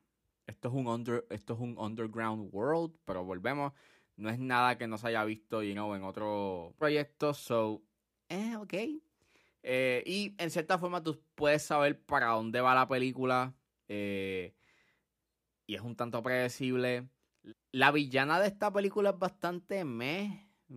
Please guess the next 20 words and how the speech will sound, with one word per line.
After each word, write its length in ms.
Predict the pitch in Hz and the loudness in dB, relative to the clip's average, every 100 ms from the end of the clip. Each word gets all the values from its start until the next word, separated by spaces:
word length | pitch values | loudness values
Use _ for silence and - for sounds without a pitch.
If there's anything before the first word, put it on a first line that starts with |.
| 113 | -8
Tampoco 320 | 113 117 127 | -6 -2 -2
tienes 220 | 143 151 | -2 -4
como 180 | 156 147 | -4 -4
que 80 | 127 | -2
mucho 260 | 120 156 | -4 -6
tiempo, 640 | 131 131 135 - 131 123 123 _ | -4 -4 -4 -4 -2 -2 -4 _
no 180 | 113 110 | -4 0
le 80 | 120 | 2
dan 160 | 131 | 2
mucho 260 | 131 123 135 | 0 -4 -6
tiempo 280 | 123 120 120 | -6 -8 -4
para 240 | 117 110 | -2 -2
poder, 260 | 110 104 104 | -4 -4 -4
este, 320 | 117 - 120 | -6 -8 -8
you 60 | 110 | -6
know, 340 | 110 113 107 _ _ | -6 -6 -10 _ _
desarrollarla 1120 | 104 113 104 110 - 104 98 107 117 113 110 | -8 -6 -4 -4 -4 -4 -2 0 0 0 0
y 100 | 104 | 0
darle, 320 | 95 95 110 104 | -2 -4 -4 -4
pues, 380 | 113 107 98 | -2 -2 -4